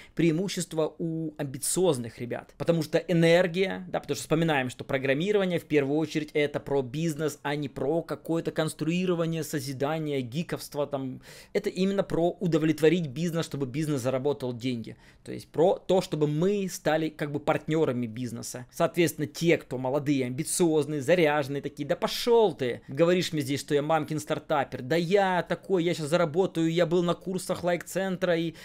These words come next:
так далее, и я щас как, щас как сделаю". На самом деле вы, интегрировавшись в I T, э, с-, м, приятно удивитесь, что вы там сможете реализоваться.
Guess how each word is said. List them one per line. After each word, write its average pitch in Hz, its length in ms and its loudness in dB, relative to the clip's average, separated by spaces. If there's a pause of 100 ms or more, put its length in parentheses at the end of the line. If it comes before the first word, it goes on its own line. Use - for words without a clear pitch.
(120)
так 151 160 -4
далее, 175 380 2
и 170 100 -6
я 175 180 2
щас 175 240 -4
как, 165 320 -6 (320)
щас 180 220 -2
как 160 180 -6
сделаю". 147 440 2 (240)
На 151 40 -2
самом 151 280 -2
деле 196 280 2
вы, 160 260 2
интегрировавшись 139 1000 0
в 127 40 0
I 131 120 0
T, 147 160 -4 (240)
э, 143 520 -4
с-, - 60 -16
м, 151 400 -8 (100)
приятно 220 360 6
удивитесь, 196 460 2
что 147 140 -2
вы 160 140 2
там 165 220 0
сможете 160 640 -2
реализоваться. 160 640 -2